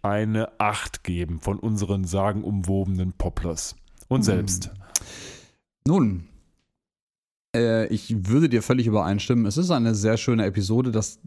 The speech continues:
Speaker 2: Singen gefällt mir persönlich auch sehr gut. Vor allen Dingen, weil es wohl dosiert stattfindet. Ähm, mir fällt gerade ganz kurz ein, dass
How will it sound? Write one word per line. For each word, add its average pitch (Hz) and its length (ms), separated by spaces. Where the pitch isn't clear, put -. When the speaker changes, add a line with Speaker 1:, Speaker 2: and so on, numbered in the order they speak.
Speaker 2:
Singen 135 600
gefällt 127 420
mir 117 140
persönlich 107 500
auch 98 140
sehr 104 160
gut. 139 240
Vor 110 200
allen 147 400
Dingen, 131 420
weil 113 200
es 107 380
wohl 151 220
dosiert 123 540
stattfindet. 104 840
Ähm, 113 240
mir 107 120
fällt 180 360
gerade 123 260
ganz 120 200
kurz - 180
ein, 110 260
dass - 320